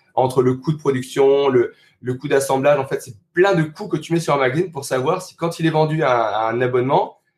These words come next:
à un euro quatre-vingt-dix, est-ce qu'il est rentable, est-ce qu'il l'est pas, parce que tu verses quatre-vingts pour cent de la marge à ton abonnement, euh, à, à France, France Loisirs, choses comme ça.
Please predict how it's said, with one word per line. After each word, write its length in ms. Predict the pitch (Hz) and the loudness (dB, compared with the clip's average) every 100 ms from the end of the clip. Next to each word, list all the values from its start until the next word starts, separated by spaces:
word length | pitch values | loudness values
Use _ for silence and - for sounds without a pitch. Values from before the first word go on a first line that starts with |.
| _ _ - | _ _ -2
à 460 | 123 131 123 120 | 4 4 4 2
un 60 | 135 | 0
euro 180 | 139 151 | 0 0
quatre-vingt-dix, 720 | 139 - 131 123 156 190 - | -4 -4 -4 -2 -4 -6 -6
est-ce 160 | 143 143 | -6 -6
qu'il 140 | 131 | -2
est 20 | |
rentable, 300 | 123 123 160 | -2 0 0
est-ce 140 | 139 - | -2 -6
qu'il 120 | 120 | -4
l'est 100 | 113 | -2
pas, 200 | - 165 | 2 0
parce 220 | 160 123 | 0 -8
que 80 | 131 | -10
tu 180 | - 117 | -12 0
verses 320 | 123 135 - 107 - _ - | 2 2 -2 -4 -6 _ -6
quatre-vingts 320 | 131 - 127 | -4 0 -2
pour 180 | 120 - | -2 0
cent 100 | 143 | 0
de 60 | |
la 100 | 110 | 2
marge 260 | 113 135 127 | 2 0 0
à 60 | |
ton 160 | 113 113 | -4 -4
abonnement, 400 | 104 107 117 - _ _ _ _ _ _ | -4 -4 -6 -10 _ _ _ _ _ _
euh, 60 | 107 113 107 104 104 101 - _ _ _ _ - | 0 4 4 2 -4 -14 -16 _ _ _ _ -2
à, 440 | 113 110 104 104 | 2 2 2 0
à 40 | 107 | -2
France, 360 | - 123 - | -4 -6 -6
France 240 | 110 117 - | -6 -6 -2
Loisirs, 180 | 120 147 | -2 -2
choses 200 | - - | -8 -12
comme 100 | - | -8
ça. 340 | - 165 | -4 -6